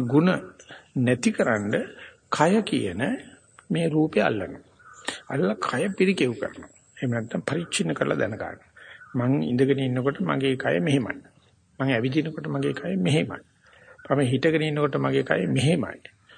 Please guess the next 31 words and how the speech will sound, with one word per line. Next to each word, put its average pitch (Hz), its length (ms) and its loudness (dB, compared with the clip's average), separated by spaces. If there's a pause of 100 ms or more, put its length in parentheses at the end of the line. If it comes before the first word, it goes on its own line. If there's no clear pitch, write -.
(160)
නිදාගෙන 139 420 2
ඉන්නකොට 135 280 0
මගේ 127 240 0
කය 123 220 4
මෙහෙමයි 139 420 2
කියලා 113 320 -2
කය 160 180 0
අල්ලගත්තට 131 580 2
පස්සේ - 480 -2 (760)
ආරණ්‍යගත 113 640 -2
රුක්ක 117 300 -4
මූල 127 280 2
වෙන්න 117 320 0
ඕනේ 107 260 2
නෑ. 117 520 2
නමුත් 135 300 0
ඒක 127 140 0
තමයි 139 240 -2
හොඳ 123 240 -2 (640)
ආරම්භක 120 580 2 (460)
පටන් 139 320 -2
ගන්න 110 260 0
එක. 85 160 -10 (540)
කයේ 196 400 4
හිත 160 220 -2
තියෙන 156 320 0
තාක්කල් 143 400 0
ලෝකයක් 139 580 2
දුක් - 180 -6
කරදර 131 360 0 (180)
දරත 127 400 -2